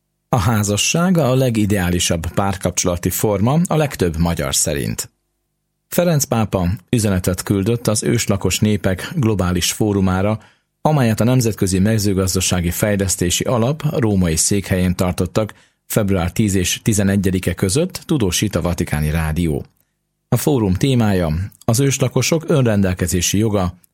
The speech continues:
út az élelmezés biztonság és a szuverenitás felé volt.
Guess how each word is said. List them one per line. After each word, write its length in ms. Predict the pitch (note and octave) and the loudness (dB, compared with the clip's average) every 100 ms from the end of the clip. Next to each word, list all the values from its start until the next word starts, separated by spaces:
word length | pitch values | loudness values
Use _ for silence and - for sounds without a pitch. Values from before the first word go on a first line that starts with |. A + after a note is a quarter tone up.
| _ | _
út 440 | C3 C#3+ D#3+ - - | 0 0 0 -6 -4
az 220 | - A#2 | 0 0
élelmezés 640 | - D#3 B2 A2 G2+ F#2+ E2+ | 2 2 4 2 2 0 0
biztonság 720 | F#2 - E2+ E2+ - E2 D2+ - _ _ | 0 0 0 0 0 -2 -4 -12 _ _
és 240 | D#3 C#3+ | 0 0
a 120 | F#2+ - | 0 0
szuverenitás 800 | - G2+ E2+ D#2+ D#2 D#2 E2 - | 0 0 0 0 0 -2 -2 -2
felé 320 | G2 E2 C#2 | -2 0 -2
volt. 400 | D#2+ C#2+ D2+ | -2 -2 -4